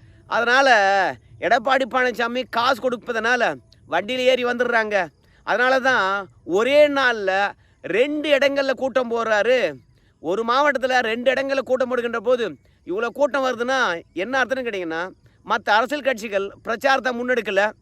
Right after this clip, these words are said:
அப்படி முன்னெடுத்தாங்கன்னா நாலு கட்சிக்கு நாலு பேர் பிரிஞ்சு போவான், இவ்வளோ கூட்டம் வராதுங்க அப்படின்னு சொல்றாங்க.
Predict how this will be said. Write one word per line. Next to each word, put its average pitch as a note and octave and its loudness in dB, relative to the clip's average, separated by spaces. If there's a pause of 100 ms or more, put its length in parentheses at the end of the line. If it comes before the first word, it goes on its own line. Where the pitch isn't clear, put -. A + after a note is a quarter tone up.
(460)
அப்படி G3 -6
முன்னெடுத்தாங்கன்னா B3+ 0 (400)
நாலு A#3+ 2
கட்சிக்கு C4 -4
நாலு A3+ 0
பேர் B3+ 2
பிரிஞ்சு C4 -6
போவான், G#3 -2
இவ்வளோ F#3+ -4
கூட்டம் B3+ 2
வராதுங்க G3+ 2 (400)
அப்படின்னு F#3 -2
சொல்றாங்க. G#3+ 0